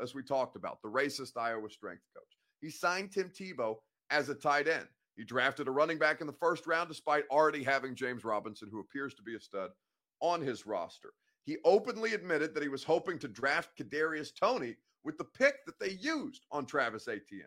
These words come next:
He told report, p-, reporters that the cut players, that they cut players due to their vaccine status, which honestly is fine, except that it's collectively bargained, and you can't say that out loud, because if you do, you will be buried by the N F L P A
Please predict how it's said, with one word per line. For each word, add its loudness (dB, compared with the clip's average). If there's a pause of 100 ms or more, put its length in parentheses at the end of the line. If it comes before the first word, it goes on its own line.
(400)
He -10
told 0
report, -2 (180)
p-, -10
reporters -2
that -20
the -20
cut -2
players, -2 (200)
that -10
they -2
cut -2
players -2
due -4
to -10
their -2
vaccine -2
status, -6 (260)
which -4
honestly 4
is -2
fine, 2
except -2
that -4
it's -18
collectively -4
bargained, 2
and -12
you -10 (100)
can't -4
say -6
that -4
out -4
loud, 2 (260)
because -6
if -18
you -14 (100)
do, 2 (220)
you -6
will -2
be -4 (200)
buried 4
by 0
the -4
N 0
F -4
L 0
P -8
A -6